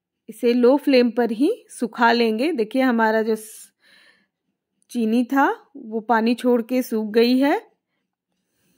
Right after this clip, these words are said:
इसका कलर बहुत बढ़िया आया है, बहुत अच्छे से। इसमें तीन चार इलायची डाल देंगे, क्रश करके इलायची को डाल देंगे और इसे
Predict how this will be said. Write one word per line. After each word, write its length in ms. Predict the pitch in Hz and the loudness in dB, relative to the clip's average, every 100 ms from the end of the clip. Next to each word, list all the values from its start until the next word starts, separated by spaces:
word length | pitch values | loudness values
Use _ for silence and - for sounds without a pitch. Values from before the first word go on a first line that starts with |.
| _ _ _ _ _ _ | _ _ _ _ _ _
इसका 240 | _ 233 | _ -4
कलर 340 | 233 240 233 254 | -2 0 2 2
बहुत 280 | 254 294 | 2 0
बढ़िया 440 | 254 220 226 247 254 | 0 0 0 2 2
आया 220 | 247 254 | 4 2
है, 140 | 285 | 2
बहुत 280 | 302 240 233 | 0 -2 -2
अच्छे 300 | 226 220 262 | -4 -4 -4
से। 160 | 247 339 | -2 -2
इसमें 460 | 247 226 254 311 359 - - - _ - | -4 -4 -2 -2 -4 -14 -20 -20 _ -6
तीन 220 | 262 269 262 - | 0 0 0 0
चार 260 | 233 240 | 2 2
इलायची 580 | 262 233 226 220 220 285 | 2 0 2 0 0 0
डाल 260 | 226 214 214 | 2 2 2
देंगे, 300 | 220 226 285 | 0 0 0
क्रश 380 | 285 226 240 - | 0 0 0 -2
करके 420 | 240 226 214 269 381 - _ _ _ - _ _ - | -2 -2 -2 -2 -2 -6 _ _ _ -20 _ _ -10
इलायची 440 | 233 226 226 262 | -4 -2 -2 -4
को 120 | 240 277 | 0 0
डाल 260 | 226 214 | 2 2
देंगे 300 | 220 240 302 339 | 2 0 0 0
और 220 | 220 220 | 0 -2
इसे 440 | 220 277 349 - | -2 -2 -2 -4